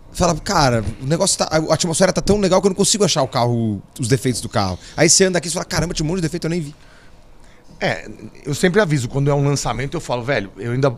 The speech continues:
Speaker 2: a minha opinião final, eu ainda vou ter que passar uns dias com o carro."
Speaker 1: É isso aí.
Speaker 2: Porque, na boa, eu fui, andei de, não posso falar de Lexus, pode, é, tem embargo. Mas, enfim, andei num Lexus qualquer, <laughs> esses dias lá no circuito pan-americano, e fiquei com o carro, cara, quarenta minutos.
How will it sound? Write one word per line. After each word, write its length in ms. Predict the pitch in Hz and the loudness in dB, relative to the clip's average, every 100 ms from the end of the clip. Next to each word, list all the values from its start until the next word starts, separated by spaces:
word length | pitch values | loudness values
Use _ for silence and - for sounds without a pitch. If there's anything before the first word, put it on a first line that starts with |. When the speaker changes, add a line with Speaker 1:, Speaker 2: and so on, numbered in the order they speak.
| - - - - | -8 -20 -20 -10
Speaker 2:
a 120 | 107 | -4
minha 160 | 117 135 | -2 0
opinião 340 | 135 147 143 | 0 2 0
final, 520 | - 127 131 147 113 - - 113 | -2 -4 -2 -4 -6 -14 -18 -10
eu 80 | |
ainda 160 | 117 120 | -8 -6
vou 140 | 120 | -8
ter 160 | 120 127 | -8 -10
que 160 | 131 127 | -10 -12
passar 400 | - 131 127 127 | -6 -6 -4 -6
uns 140 | 127 | -6
dias 260 | 113 117 107 | -6 -8 -8
com 100 | 147 | -10
o 20 | |
carro." 320 | - 82 90 - - | -6 -6 -8 -12 -6
Speaker 1:
É 80 | 101 | -4
isso 160 | 90 92 | -4 -4
aí. 40 | |
Speaker 2:
Porque, 180 | - 220 | 0 2
na 120 | 233 | 2
boa, 260 | 165 143 131 | 4 4 2
eu 60 | |
fui, 160 | 123 151 | 0 -2
andei 160 | 143 160 | 0 -2
de, 280 | 160 139 - | -4 -8 -10
não 140 | 120 120 | -10 -10
posso 220 | 117 - | -10 -10
falar 160 | 113 | -12
de 100 | 101 | -10
Lexus, 320 | 104 98 - - | -10 -12 -14 -16
pode, 280 | 101 98 - 104 | -12 -12 -12 -18
é, 60 | |
tem 160 | 101 123 | -12 -10
embargo. 320 | 90 80 80 | -8 -10 -8
Mas, 140 | 120 143 | -8 -8
enfim, 160 | 117 | -8
andei 180 | 135 185 | -4 -4
num 240 | 175 147 | -2 -2
Lexus 460 | 139 139 143 147 131 | -2 -2 -2 -2 -2
qualquer, 480 | 131 117 131 135 135 - | -4 -6 -4 -6 -6 -10
<laughs> 120 | - - | -14 -8
esses 200 | 139 113 | -6 -2
dias 200 | 135 123 | 0 0
lá 120 | 139 | 0
no 80 | 135 | 0
circuito 340 | 127 139 - | 0 -2 0
pan-americano, 640 | 131 127 127 117 185 185 - - - - - - - - | 2 2 0 2 0 0 -4 -16 -18 -18 -16 -16 -14 -4
e 300 | 190 202 202 | -2 0 0
fiquei 340 | 208 - 214 | -4 0 -2
com 120 | 220 | 0
o 60 | 208 | -2
carro, 380 | 208 226 285 294 | 4 4 4 0
cara, 320 | 160 123 95 - - - - - - - - - - - | 2 2 2 -10 -20 -20 -20 -20 -20 -20 -20 -20 -20 -6
quarenta 260 | 185 214 | -4 -2
minutos. 400 | 170 120 98 - | -2 -2 -6 -14